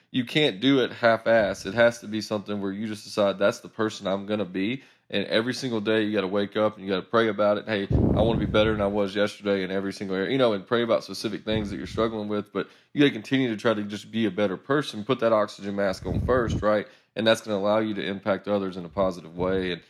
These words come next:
you know, and I think that's something that you've gotta continue to do. And it's about consistency with doing that over and over again. But I know I always had that fear of, "All right, things are going right, things are going right. When's the,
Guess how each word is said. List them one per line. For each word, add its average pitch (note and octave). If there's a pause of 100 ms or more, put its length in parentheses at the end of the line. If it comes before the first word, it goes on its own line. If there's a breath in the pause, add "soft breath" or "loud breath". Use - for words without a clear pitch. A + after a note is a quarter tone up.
(240 soft breath)
you G#2
know, F#2+
and G2
I G2+
think G2+
that's G2
something F#2+
that F2+
you've G2
gotta F#2+
continue G2 (100)
to -
do. B2 (340 soft breath)
And G2
it's F#2
about G2
consistency G2+
with F#2
doing G#2
that F#2+
over F#2
and F2
over G#2
again. G2
But G2
I G#2+
know A2+
I G#2
always A2+
had G2+
that -
fear G#2+
of, F#2
"All G2+
right, G#2
things A2
are G#2+
going G#2+
right, A2
things G#2
are -
going G#2
right. A2
When's G#2+
the, G#2